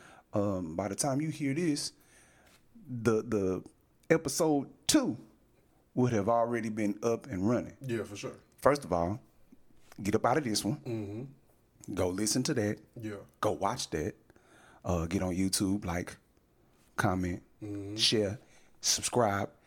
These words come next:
Speaker 1: and hit the notification bell. And then come back to this one, you
Speaker 2: Yeah.
Speaker 1: know, 'cause this, this ain't going nowhere.
Speaker 2: Indeed.
Speaker 1: Um,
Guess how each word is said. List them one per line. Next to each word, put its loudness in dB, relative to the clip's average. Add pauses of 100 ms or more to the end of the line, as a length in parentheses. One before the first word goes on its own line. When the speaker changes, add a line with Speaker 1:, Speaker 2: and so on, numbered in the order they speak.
(160)
Speaker 1:
and 2
hit -2
the -4
notification -2
bell. -2 (380)
And 2
then 2
come 0
back 2
to 0
this 0
one, -6 (160)
you 2
Speaker 2:
Yeah. 2
Speaker 1:
know, 0
'cause -2
this, -2
this 0
ain't -2
going -8
nowhere. -6 (240)
Speaker 2:
Indeed. -6 (220)
Speaker 1:
Um, 2